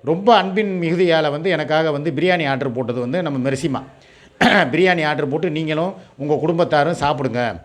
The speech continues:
கேக்கு வெட்டுங்க, ரெண்டு வீட்டுக்கும் பகை வச்சுக்கிற வேணாம். கா-, காலையில சுமி வீட்டுக்கு போங்க, அங்க போய் முதல்ல உங்க அம்மா வீட்டுக்கு போங்க. ஃபர்ஸ்ட் டைம் தான் எங்க அம்மா வீட்ல வந்து உட்காந்து ஒரு வீடியோ போடுங்க. இங்க போய் ஒரு கேக்கை வாங்கிட்டு வந்து சிம்பிளா வெட்டிட்டு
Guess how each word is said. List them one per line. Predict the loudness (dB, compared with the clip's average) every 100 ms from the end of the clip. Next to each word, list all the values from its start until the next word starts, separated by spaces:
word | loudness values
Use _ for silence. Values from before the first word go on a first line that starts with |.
| _ _ _ _ _ _ _ _ 2
கேக்கு | 4 4
வெட்டுங்க, | 0 0 0 0 -2 -4 -16 -20 -20 -2
ரெண்டு | 0 4 4
வீட்டுக்கும் | 4 2 0 2
பகை | 2 4
வச்சுக்கிற | 2 0 0 0
வேணாம். | 0 -2 -4 -6 -12 -20 -20 _
கா-, | 4 4 2 0
காலையில | 2 4 6 4
சுமி | 2 0 0
வீட்டுக்கு | 0 -2 -4
போங்க, | -4 -4 -6 -8 -12
அங்க | -6 -2 2
போய் | 2
முதல்ல | 2 2 4
உங்க | 2 2
அம்மா | 2 4
வீட்டுக்கு | 4 2 -2
போங்க. | -2 -4 -6 -10 _ -4
ஃபர்ஸ்ட் | -4 0
டைம் | 2 2 2
தான் | 0 0
எங்க | -2
அம்மா | 0 2
வீட்ல | 0 0 -2
வந்து | -2
உட்காந்து | -4 -2 0
ஒரு | 0
வீடியோ | 2 2 2 0
போடுங்க. | -2 0 -2 -4 -16 -10
இங்க | -6 4 4
போய் | 6
ஒரு | 6 4
கேக்கை | 2 2 2
வாங்கிட்டு | -2 -2 -2
வந்து | -4 -4
சிம்பிளா | -4 0 0
வெட்டிட்டு | 0 -2 0 4